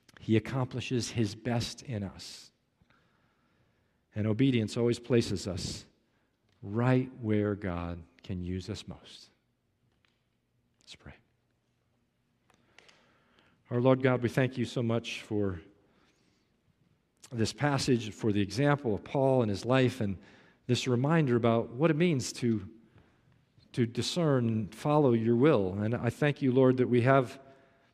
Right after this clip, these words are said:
this passage to guide us, to know that we can be confident in your will in our lives, and,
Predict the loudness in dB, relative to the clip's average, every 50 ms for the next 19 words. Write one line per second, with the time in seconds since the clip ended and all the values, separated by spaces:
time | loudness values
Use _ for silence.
0 | _ _ _ _ _ -12 -2 2 2 2 2 0 -6 -10 -12 -16 -20 _ _ _
1 | _ _ -6 -2 0 0 0 0 -2 -2 -2 0 0 4 6 6 6 6 6 4
2 | 2 -2 -2 -2 2 4 6 8 8 8 8 6 2 -6 -12 -16 -16 -8 -4 -2
3 | -2 4 4 4 4 4 2 2 2 2 0 -4 -8 -14 -20 -20 _ _ _ _
4 | _ _ _ _ _ _ _ _ _ _ _ -8 -6 -4 -2 0 0 2 2 2
5 | 2 2 2 2 2 2 2 4 6 6 8 8 6 4 2 0 -2 0 2 4
6 | 6 6 6 4 2 0 -2 -4 -4 -6